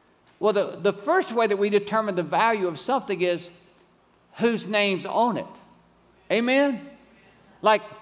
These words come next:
you know, I never knew that shoes could be so valuable because the name Jordan was on 'em.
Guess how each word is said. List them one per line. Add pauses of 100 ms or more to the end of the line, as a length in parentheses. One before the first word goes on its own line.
(200)
you
know,
I
never
knew
that
shoes
could
be
so
valuable
because
the
name
Jordan
was
on
'em.